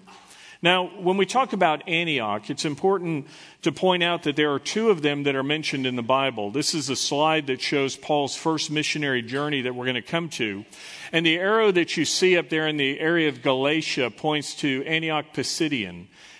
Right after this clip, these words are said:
And this was a small city in Asia Minor. This, there, there, the Antioch that we're talking about, you see where Tarsus is here along that road.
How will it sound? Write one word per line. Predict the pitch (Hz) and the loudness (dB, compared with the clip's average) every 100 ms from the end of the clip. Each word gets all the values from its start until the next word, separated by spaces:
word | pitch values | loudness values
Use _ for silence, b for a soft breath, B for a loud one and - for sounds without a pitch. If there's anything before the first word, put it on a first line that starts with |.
| B | B
And | 139 | -2
this | 202 | 0
was | 220 156 | -2 -2
a | 147 | -2
small | - 160 165 170 | -2 0 2 2
city | - 175 151 139 | 2 0 2 0
in | 131 | 0
Asia | 139 139 143 | 0 0 -2
Minor. | 127 127 127 107 87 - - | -2 0 -2 -4 -8 -14 -12
This, | 131 135 - | -6 -4 -4
there, | 127 143 147 | 0 0 0
there, | 143 143 143 147 B B B | 2 0 0 -6 B B B
the | - 160 | 2 2
Antioch | 214 202 180 151 | 4 2 0 0
that | 165 | -2
we're | 151 180 | 2 0
talking | 185 170 147 - 135 | 2 2 0 0 -4
about, | 127 127 123 131 - B B | 0 0 0 -4 -12 B B
you | 139 | -4
see | - 170 | 2 2
where | 151 | 2
Tarsus | 135 175 180 180 151 - | 0 2 2 2 -2 0
is | 147 147 131 | 0 0 -2
here | - 160 156 | -2 2 2
along | 143 143 147 | 2 0 2
that | 143 127 135 | 2 0 0
road. | 151 160 139 120 120 | 2 2 2 0 -4